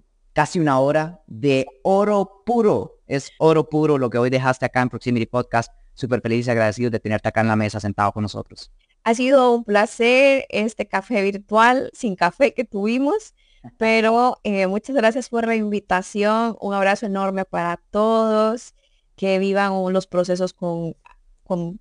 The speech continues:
Speaker 2: pasión, con amor, que la vida es muy hermosa, es muy hermosa realmente, a veces pensamos que no, es muy hermosa. Entonces, un abrazo gigante y, bueno, que no sea la primera ni la última.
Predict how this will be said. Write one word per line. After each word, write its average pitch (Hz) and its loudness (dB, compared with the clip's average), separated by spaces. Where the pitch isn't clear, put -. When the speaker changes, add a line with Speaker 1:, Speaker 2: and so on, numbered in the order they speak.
Speaker 2:
pasión, 202 0
con 185 -2
amor, 196 0
que 180 -4
la 175 2
vida 196 0
es 226 -8
muy 190 -2
hermosa, 185 -2
es - -6
muy 185 -2
hermosa 156 -2
realmente, 160 -4
a 160 2
veces 180 -2
pensamos 170 -4
que 156 -8
no, 151 -4
es 170 -4
muy 185 0
hermosa. 151 -4
Entonces, 196 2
un 196 -2
abrazo 254 2
gigante 359 -2
y, 190 0
bueno, 175 -4
que 208 -6
no 196 -2
sea 196 0
la 185 0
primera 180 -2
ni 202 -2
la 175 0
última. - -12